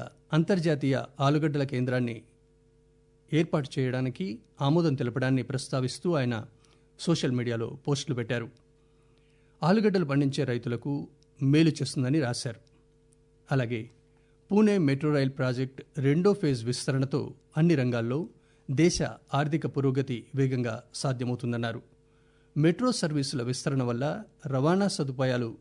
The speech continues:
మెరుగుపడడమే కాక ప్రజలకు కూడా మేలు జరుగుతుందన్నారు. యాక్సియం ఫోర్ మిషన్లో భాగంగా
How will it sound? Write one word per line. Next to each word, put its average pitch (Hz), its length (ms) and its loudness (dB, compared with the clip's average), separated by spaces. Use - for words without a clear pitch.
మెరుగుపడడమే 139 580 0
కాక 113 280 -6
ప్రజలకు 143 380 2
కూడా 117 280 -2
మేలు 147 260 6
జరుగుతుందన్నారు. 120 720 0
యాక్సియం 170 500 0
ఫోర్ 160 220 -2
మిషన్లో 135 400 0
భాగంగా 113 460 -2